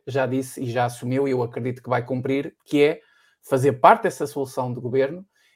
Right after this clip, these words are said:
ir até mais além a Conselho de Ministros e ter determinado número de pastas, et cetera. Ou seja,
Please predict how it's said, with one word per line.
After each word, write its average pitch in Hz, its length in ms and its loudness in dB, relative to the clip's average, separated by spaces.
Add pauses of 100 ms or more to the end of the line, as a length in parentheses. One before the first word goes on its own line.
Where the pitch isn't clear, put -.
ir 175 240 4
até 170 220 4
mais 143 240 2
além 147 380 2
a 170 40 -4
Conselho 147 420 -4
de 127 40 -8
Ministros 120 680 -6
e 113 100 -8
ter 127 260 -2 (200)
determinado 127 500 -2
número 127 280 -6
de - 80 -20
pastas, 131 520 0
et 120 160 -6
cetera. 147 200 -4
Ou 127 40 -4
seja, 127 360 -2